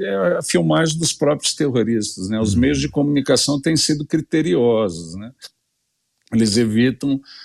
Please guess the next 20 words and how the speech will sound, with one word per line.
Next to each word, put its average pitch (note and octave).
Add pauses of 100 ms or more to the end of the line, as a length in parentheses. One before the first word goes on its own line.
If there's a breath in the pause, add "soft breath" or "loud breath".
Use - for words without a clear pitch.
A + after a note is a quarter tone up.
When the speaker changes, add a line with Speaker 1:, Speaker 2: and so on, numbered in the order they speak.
(160 loud breath)
Speaker 1:
mas A2+
são E3
imagens F#3
chocantes. C#3
A G#2+
Speaker 2:
É. -
Speaker 1:
gente B2
que D3+
já C#3
se -
envolveu, A2+ (380)
né? A2
Nós A2+
tivemos A#2+
que B2+
cuidar, A2 (720 loud breath)
eh, F#2+
não A2
sei B2+
se -